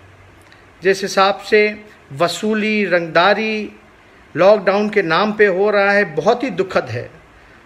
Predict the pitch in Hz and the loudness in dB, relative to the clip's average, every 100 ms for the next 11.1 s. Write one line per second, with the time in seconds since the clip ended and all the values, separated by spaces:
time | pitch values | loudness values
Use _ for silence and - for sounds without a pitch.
0 | - 143 190 226 226 196 214 233 247 240 | -12 2 4 4 4 2 4 2 -2 -6
1 | - 208 190 185 156 131 113 113 - - | -4 0 0 0 -4 -6 -10 -14 -20 -20
2 | - - - - - - 185 220 208 180 | -20 -20 -20 -20 -12 0 2 2 0 -4
3 | 196 160 175 185 156 143 151 147 127 135 | -4 -2 -2 -2 -4 -2 0 0 -2 -2
4 | 131 131 117 123 117 110 71 - - - | -4 -10 -10 -8 -8 -10 -14 -20 -20 -20
5 | - - - - - - - - - 165 | -20 -20 -20 -20 -20 -20 -20 -8 -4 -2
6 | 196 160 214 208 208 214 196 190 208 208 | 0 0 0 0 0 0 -2 -4 -2 -2
7 | 160 175 226 226 - - - - - 156 | 0 2 2 2 -6 -20 -20 -20 -16 0
8 | 185 170 175 190 196 220 214 180 185 185 | 0 2 0 0 2 0 -2 -2 -4 0
9 | 190 202 226 - - - - _ _ _ | 2 0 -4 -12 -20 -20 -20 _ _ _
10 | - 175 156 170 190 208 233 220 202 220 | -6 -2 2 2 2 2 0 0 -2 -4
11 | - | -8